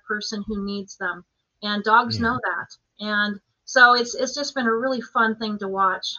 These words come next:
Speaker 1: um, with some of our, um, veterans, especially who have really struggled. And those veterans have stayed permanently housed. When they've gone through the shelter, they've worked at Bed and Biscuits, and they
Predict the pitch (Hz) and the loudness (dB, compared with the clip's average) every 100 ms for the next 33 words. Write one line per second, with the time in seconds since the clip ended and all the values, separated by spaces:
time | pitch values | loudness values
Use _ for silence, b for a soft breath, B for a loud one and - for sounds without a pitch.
0 | 208 196 196 190 202 - _ _ _ _ | -6 -4 -4 -6 -8 -8 _ _ _ _
1 | 202 226 208 208 202 196 - _ _ _ | -2 0 4 6 6 4 -6 _ _ _
2 | 202 190 202 208 _ _ 214 240 240 240 | -6 -4 -6 -12 _ _ -2 -2 0 -2
3 | 208 - 214 208 - 208 - 202 190 190 | -4 -6 -4 -4 -4 -4 -2 -2 -2 -2
4 | 214 220 - 220 214 233 285 - _ _ | -2 0 -2 0 0 2 -2 -6 _ _
5 | _ _ 214 208 208 208 - _ 190 220 | _ _ 0 4 2 0 -6 _ -4 0
6 | 277 240 226 233 277 277 277 214 202 - | 0 2 -2 -2 -6 -6 -2 -2 -2 -12
7 | - 220 202 - 294 330 302 247 233 220 | -4 -4 -4 -6 -6 -4 -6 -8 -4 2
8 | 202 180 - - _ _ _ - 220 208 | 2 0 -8 -16 _ _ _ -8 -6 -4
9 | 190 220 240 240 226 208 208 254 262 269 | 0 2 4 2 -2 -2 -2 -2 -2 -4
10 | 269 226 190 196 214 226 202 196 208 202 | -4 -4 -6 -6 -8 -6 -6 -4 -6 -2
11 | 220 220 - 226 - 185 196 | -4 -4 -4 -6 -6 -10 -8